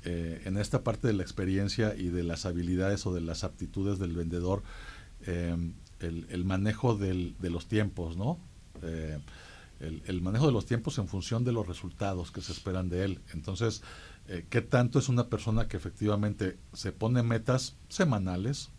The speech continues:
mensuales, eh, trimestrales y anuales, ¿no? O de cierre de, de cierre de ejercicio. Perdón. Porque en función de eso también sabes si es una persona que se, que se mide a sí mismo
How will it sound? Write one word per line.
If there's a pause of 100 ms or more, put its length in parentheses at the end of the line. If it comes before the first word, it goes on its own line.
mensuales, (420)
eh, (160)
trimestrales
y
anuales,
¿no?
O
de
cierre
de, (520)
de
cierre
de
ejercicio. (1200)
Perdón. (540)
Porque
en
función
de
eso
también (160)
sabes
si
es
una
persona
que
se, (220)
que
se
mide
a
sí
mismo